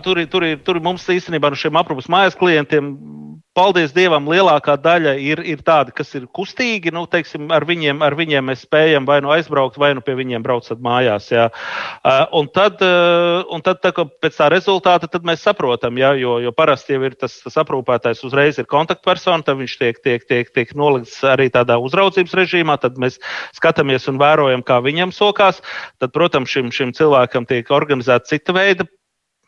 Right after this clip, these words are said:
aprūpētājs un palīgs, tad, protams, ar visādiem aizsardzības līdzekļiem tiek iespējami mazināti riski.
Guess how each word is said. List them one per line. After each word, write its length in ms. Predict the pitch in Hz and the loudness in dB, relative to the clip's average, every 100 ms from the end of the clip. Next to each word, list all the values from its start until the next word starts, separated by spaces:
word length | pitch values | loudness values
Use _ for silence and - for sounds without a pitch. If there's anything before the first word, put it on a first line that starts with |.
| _ - | _ -2
aprūpētājs 920 | 156 202 190 185 175 165 160 143 - | -2 0 0 2 2 4 2 2 -4
un 100 | 139 | -8
palīgs, 480 | - 175 165 147 - | 0 2 2 -2 -4
tad, 140 | 139 - | -10 -6
protams, 460 | 135 135 117 - _ | -8 -6 -8 -10 _
ar 220 | - 143 139 | -4 -2 -2
visādiem 540 | 147 156 135 135 131 - - - - | -2 2 2 2 -4 -8 -18 -16 -4
aizsardzības 540 | 143 - 135 135 131 - | -2 0 -4 -4 -6 -2
līdzekļiem 540 | 156 151 147 143 131 135 | -2 0 -2 0 -2 -2
tiek 220 | 123 156 | -2 -2
iespējami 360 | 151 139 127 131 | 0 0 0 0
mazināti 580 | 156 147 123 120 - 139 | 0 0 2 0 0 -2
riski. 440 | 202 - - | -4 -8 -10